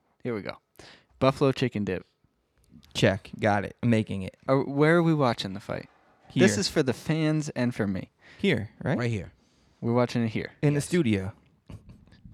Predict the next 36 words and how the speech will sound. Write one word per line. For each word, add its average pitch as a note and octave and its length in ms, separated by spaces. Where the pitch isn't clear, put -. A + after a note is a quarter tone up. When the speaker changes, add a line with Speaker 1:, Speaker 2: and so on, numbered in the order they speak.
Speaker 3:
In G#2+ 120
the F#2+ 40
Respect G2+ 260
the F#2+ 60
Chat A2+ 180
Speaker 1:
Okay, A2+ 200
Speaker 3:
studio, - 20
Speaker 1:
so A#2+ 220
Speaker 3:
yeah. G#2 160
Speaker 1:
you're C3 240
gonna C#3+ 200
bring C3+ 220
Speaker 3:
Come, B2+ 100
Speaker 1:
the, A#2+ 160
you're B2 100
Speaker 3:
come C#3 100
Speaker 1:
gonna C3 80
Speaker 3:
quicker - 140
Speaker 1:
bring C3 100
Speaker 3:
with B2+ 140
Speaker 1:
the A#2+ 40
Speaker 3:
these, G#2 300
with A2+ 200
these A#2+ 140
questions G#2 440
here. F#2 140
What B2+ 160
are D3 40
you, C#3 240
what B2+ 160
are D3 40
you D3 120
trying C3 240
to A#2+ 40
get A#2+ 200
Speaker 1:
you, - 0